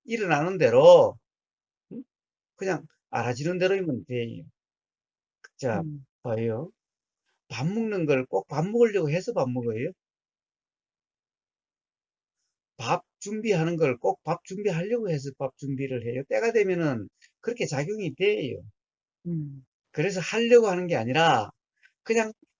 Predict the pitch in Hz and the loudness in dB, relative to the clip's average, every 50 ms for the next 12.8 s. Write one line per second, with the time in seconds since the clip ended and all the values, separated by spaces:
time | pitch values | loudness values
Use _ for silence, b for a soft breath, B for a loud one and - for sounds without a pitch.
0 | _ _ _ - 160 185 202 202 - 143 147 160 156 160 196 214 202 214 196 180 | _ _ _ -2 0 0 0 0 0 -2 -2 -2 -2 -2 -2 -2 0 2 0 0
1 | 185 202 196 190 175 160 175 151 - - 240 247 254 240 240 233 214 208 180 202 | 0 -2 -2 -2 -4 -4 -6 -10 2 8 10 10 10 8 6 0 0 0 2 2
2 | 190 196 202 196 185 - - 139 123 135 147 180 208 226 226 226 220 214 220 180 | 2 0 -2 -6 -8 -8 -8 -4 -2 2 4 6 6 6 6 4 0 -2 -2 -2
3 | 151 127 160 165 165 151 135 113 98 92 90 _ _ _ _ _ _ _ _ _ | 0 4 4 4 4 4 2 -2 -6 -8 -10 _ _ _ _ _ _ _ _ _
4 | _ _ - 143 147 - 147 127 120 117 120 123 135 - _ _ _ _ _ _ | _ _ -14 -10 -6 -4 -4 -4 -4 -6 -10 -14 -16 -20 _ _ _ _ _ _
5 | _ _ - 160 208 214 208 208 226 233 269 277 - 247 - 139 123 127 127 127 | _ _ -4 -4 -2 -2 -2 -2 -2 -4 -4 -4 -6 -8 -8 -6 -4 -4 -4 -4
6 | 120 117 - 135 - _ _ _ _ - 233 - - 143 139 175 202 233 269 254 | -4 -6 -8 -10 -14 _ _ _ _ -8 -8 -8 -6 -6 -6 -2 0 2 2 2
7 | 240 233 214 180 165 190 226 247 247 233 190 165 160 156 147 151 147 147 143 123 | 2 0 -2 0 0 2 2 2 2 2 0 0 0 0 -2 0 -2 -2 -4 -4
8 | 120 127 165 180 - - 214 233 240 240 240 233 214 185 143 131 131 147 160 175 | -4 -4 -4 -4 -2 -2 0 2 4 4 4 2 2 0 -2 0 0 0 0 -2
9 | 170 139 110 101 98 - _ _ _ _ _ _ _ _ _ 196 196 240 262 _ | -2 -4 -4 -6 -10 -16 _ _ _ _ _ _ _ _ _ -16 -14 -14 -16 _
10 | _ _ - - 240 240 175 156 170 - - 196 - - 110 117 - 135 143 147 | _ _ -2 0 0 0 0 -2 -6 -6 -6 -6 -6 -6 -8 -6 -6 -6 -8 -6
11 | 190 190 151 113 - - 156 170 175 147 113 110 107 - - 104 107 110 117 120 | -6 -6 -6 -6 -6 -4 -4 -4 -4 -4 -6 -8 -10 -8 -8 -6 -4 -2 -2 -4
12 | 143 175 _ _ _ _ _ _ _ _ _ - 127 120 131 | -4 -6 _ _ _ _ _ _ _ _ _ -8 -6 -6 -6